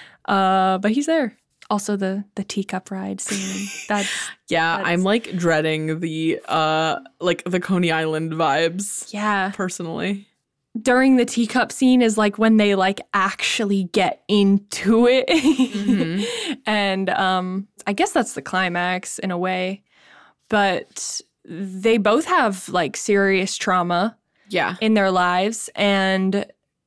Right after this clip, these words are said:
Speaker 1: it's just really sad. Like, it, I, it gets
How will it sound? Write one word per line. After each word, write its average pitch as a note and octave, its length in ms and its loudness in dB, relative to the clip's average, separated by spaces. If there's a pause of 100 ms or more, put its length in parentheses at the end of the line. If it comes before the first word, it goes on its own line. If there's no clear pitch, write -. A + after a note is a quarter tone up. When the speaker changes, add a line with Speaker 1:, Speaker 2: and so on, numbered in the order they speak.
Speaker 1:
it's - 260 -8
just C4 300 -6
really A3 260 -2
sad. G3+ 640 -6
Like, D#4+ 160 2
it, - 140 -2
I, C4 180 2
it C4+ 140 2
gets G4+ 200 2